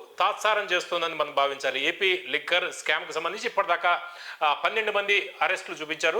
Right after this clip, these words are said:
జగన్మోహన్ రెడ్డి గారు ఈ రోజు రేపు అరెస్ట్ కాబోతున్నారు అనేది ప్రచారం కూడా, ఆ, గత, ఆ, కొన్ని వారాల నుంచి జరుగుతోంది. అయితే బలమైన ఆధారాల కోసం సిట్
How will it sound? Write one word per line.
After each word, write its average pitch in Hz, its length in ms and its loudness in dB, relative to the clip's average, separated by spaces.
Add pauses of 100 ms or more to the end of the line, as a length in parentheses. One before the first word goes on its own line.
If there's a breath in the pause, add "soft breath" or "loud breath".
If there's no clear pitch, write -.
(140)
జగన్మోహన్ 202 380 0
రెడ్డి 185 180 0
గారు 196 180 2
ఈ 170 200 -2
రోజు 185 220 2
రేపు 165 340 0 (480 soft breath)
అరెస్ట్ 180 440 0
కాబోతున్నారు 165 640 2
అనేది 156 180 -2
ప్రచారం 151 440 0
కూడా, 175 200 4 (380 loud breath)
ఆ, 170 100 4 (100)
గత, 202 240 4 (180)
ఆ, 170 80 6
కొన్ని 202 260 0
వారాల 190 320 6
నుంచి 190 240 -6
జరుగుతోంది. 131 500 -2 (100)
అయితే 254 360 4 (420 loud breath)
బలమైన 254 380 4
ఆధారాల 226 560 4
కోసం 220 300 0
సిట్ 208 260 0